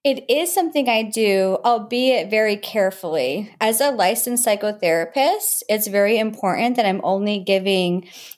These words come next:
treatment and psychotherapy to reduce symptoms if someone else is in New York State where I'm licensed to practice. People that I see outside of New York State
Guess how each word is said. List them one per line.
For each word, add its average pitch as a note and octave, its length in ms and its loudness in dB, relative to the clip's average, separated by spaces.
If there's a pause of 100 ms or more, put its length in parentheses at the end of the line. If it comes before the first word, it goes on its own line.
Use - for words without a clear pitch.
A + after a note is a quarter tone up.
(100)
treatment A3 680 0
and G3 160 -2
psychotherapy F#3 1040 0
to A#3+ 220 -2
reduce F#3+ 580 -2
symptoms B3+ 920 0
if G3+ 120 0
someone G#3 440 0
else F#3+ 320 0
is F3 260 0
in F#3+ 240 0
New F#3+ 120 -2
York F3 300 -2
State D#3+ 480 2
where F#3 140 2
I'm F3 200 0
licensed F3 480 0
to - 60 -12
practice. - 840 -6 (600)
People C4 260 0
that C4+ 140 4
I A#3 140 2
see G#3+ 640 -2 (240)
outside G3 520 2
of A3+ 80 0
New A#3+ 160 0
York A#3+ 160 2
State A#3+ 640 0